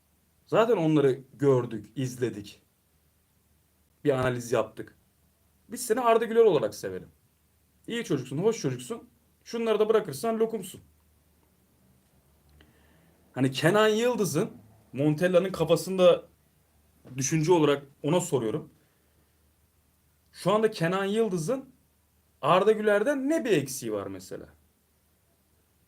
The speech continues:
Kısas yapmayalım hiç. Arda Güler ham yetenek. Yani nasıl yapar biliyor musun? Messi, saf yetenek. Ronaldo, güç,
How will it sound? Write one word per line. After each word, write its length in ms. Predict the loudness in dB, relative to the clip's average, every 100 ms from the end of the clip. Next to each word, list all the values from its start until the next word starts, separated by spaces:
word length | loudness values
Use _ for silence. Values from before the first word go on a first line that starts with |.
| _ _ _ _ _ _
Kısas 460 | -12 0 0 2 2
yapmayalım 560 | 2 0 0 2 0
hiç. 260 | -6 -12 -20 _ _ _ 0
Arda 280 | 2 2
Güler 280 | 2 2 0
ham 320 | 0 0 2
yetenek. 440 | 2 0 -4 -6 -2
Yani 180 | 0 0
nasıl 220 | 0 0
yapar 140 | 0
biliyor 160 | 0 -2
musun? 140 | 0
Messi, 500 | 2 2 0 -6 -8 -12 _ _
saf 400 | -2 2 2 2
yetenek. 460 | -4 -6 -12 -16 -4
Ronaldo, 640 | 0 4 4 6 6 6 0
güç, 380 | -2 -4 -10